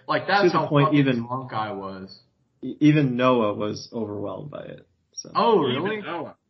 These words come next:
Speaker 1: Even Noah?
Speaker 3: Yeah.
Speaker 2: That's, that's when you know. That's
Speaker 1: Oh my God! Tell Noah I was sorry too. If you see him again, please tell him.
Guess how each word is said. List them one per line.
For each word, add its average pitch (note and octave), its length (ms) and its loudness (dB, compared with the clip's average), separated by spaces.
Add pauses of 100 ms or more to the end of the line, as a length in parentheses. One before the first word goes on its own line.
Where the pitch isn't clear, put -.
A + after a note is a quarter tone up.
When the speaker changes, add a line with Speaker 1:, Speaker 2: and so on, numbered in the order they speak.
Speaker 1:
Even G#3+ 400 0
Noah? D#3+ 480 -4 (420)
Speaker 3:
Yeah. C#3 200 -6
Speaker 2:
That's, - 100 -10
that's C3+ 340 -2
when C3 140 -2
you A2+ 80 -2
know. G#2+ 300 -4 (280)
That's - 260 -16
Speaker 1:
Oh F3 360 -2
my B2 240 -4
God! - 440 -4
Tell D#4 280 0
Noah E3+ 340 0
I C3 180 0
was B2+ 200 -6
sorry B2 320 -4 (120)
too. G#2+ 380 -8
If B2+ 180 -4
you F3+ 120 -6
see F3 220 -4
him C3+ 140 -2
again, G#2+ 480 -6
please E3+ 440 0
tell B2 300 -2
him. G2+ 220 -8